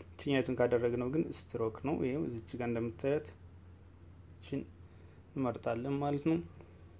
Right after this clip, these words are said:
ከዛ ከመረጥን በኋላ የስትሮክ ከለራችሁ እናንተ የፈለጋችሁትን ማድረግ ትችላላችሁ። እኔ እዚህ ጋር፣ እ፣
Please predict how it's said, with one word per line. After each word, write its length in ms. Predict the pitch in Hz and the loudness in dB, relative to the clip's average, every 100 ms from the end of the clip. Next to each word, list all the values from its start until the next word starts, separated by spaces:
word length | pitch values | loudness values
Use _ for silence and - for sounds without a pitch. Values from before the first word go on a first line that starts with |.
| - - - - - - - | -20 -20 -20 -20 -20 -20 -8
ከዛ 220 | - 135 139 | -2 2 2
ከመረጥን 600 | 135 131 127 120 117 120 | 4 2 4 2 2 0
በኋላ 220 | 117 139 | 2 4
የስትሮክ 420 | 185 170 - 135 - | 4 2 2 0 2
ከለራችሁ 540 | 127 120 120 120 - | 2 6 6 4 4
እናንተ 260 | 160 127 120 | 2 2 0
የፈለጋችሁትን 680 | 113 120 120 117 113 - 131 | -2 -2 0 0 -2 -2 2
ማድረግ 240 | 131 135 | 2 0
ትችላላችሁ። 580 | - - 151 151 156 - | -4 0 2 6 4 4
እኔ 140 | 147 143 - | 2 2 2
እዚህ 240 | 135 120 120 | -2 -2 0
ጋር፣ 180 | 151 170 - - - - - - - | 0 -2 -12 -20 -20 -20 -20 -20 -12
እ፣ 100 | 123 | -6